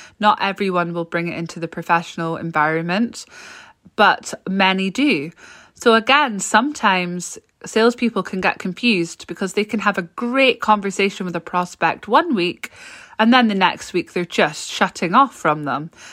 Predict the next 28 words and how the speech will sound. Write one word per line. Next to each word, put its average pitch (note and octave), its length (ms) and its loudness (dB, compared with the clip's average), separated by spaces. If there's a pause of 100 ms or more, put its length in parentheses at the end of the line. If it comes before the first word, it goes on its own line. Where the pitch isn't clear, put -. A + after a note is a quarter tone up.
(160)
and F3 160 -2
throwing F3+ 360 2
loads F3 360 0
of E3 300 0
objections, E3 760 0
or D#3 180 0
as D#3+ 200 -2
they're D#3+ 160 -4
seeing G3+ 500 0
it D#3 260 -6
or E3 100 -6
feeling B3+ 420 2
it, E3+ 180 0 (400)
rejection F3+ 1000 0
over E3+ 380 -2
to F3+ 280 -6
them. C#3+ 360 -10 (520)
Now, G#3+ 400 2 (760)
this - 340 0 (120)
is G3+ 540 2 (460)
more A#3+ 300 6
their A3+ 240 4
problem F3+ 480 2
than E3+ 160 0
it - 80 -4
is E3 200 -4
yours. D3+ 500 -8
So G3+ 460 2